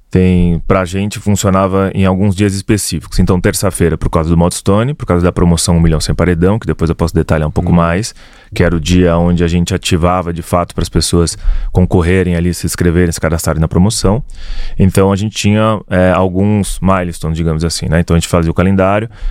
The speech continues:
Speaker 1: considerando que toda terça-feira era o dia de maior exposição, e dia de prova também, né? A gente fazia um pré-aquecimento, um pós-aquecimento, e, basicamente, dia de eliminação, que é aí onde a gente também tinha um time operando vinte e quatro por sete,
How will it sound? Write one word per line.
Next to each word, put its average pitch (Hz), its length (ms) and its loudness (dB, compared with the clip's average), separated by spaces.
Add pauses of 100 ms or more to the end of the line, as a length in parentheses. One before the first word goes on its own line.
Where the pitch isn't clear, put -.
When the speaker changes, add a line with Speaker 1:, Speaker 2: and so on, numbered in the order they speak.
(100)
Speaker 1:
considerando 92 360 0
que - 80 -10
toda 87 200 2
terça-feira 87 500 0
era 82 80 0
o 82 40 0
dia 82 140 2
de 80 80 -2
maior 80 160 2
exposição, 95 600 -2 (440)
e 101 80 2
dia 98 160 2
de 101 80 -4
prova 104 520 0 (100)
também, 98 560 0
né? 90 160 2
A 90 60 4
gente 90 160 0
fazia 87 360 2
um 87 80 2
pré-aquecimento, 87 760 0
um - 20 -2
pós-aquecimento, 92 800 0 (480)
e, 117 320 2 (100)
basicamente, 101 560 0
dia 104 160 2
de 98 80 -2
eliminação, 107 600 -2 (160)
que - 80 -2
é 80 60 2
aí 85 120 4
onde 85 160 2
a 82 40 0
gente 85 180 -2
também 82 260 2
tinha - 160 0
um 85 60 2
time 85 380 2 (300)
operando 85 680 0 (260)
vinte 90 160 2
e - 20 -10
quatro 85 240 0
por 82 100 0
sete, - 500 0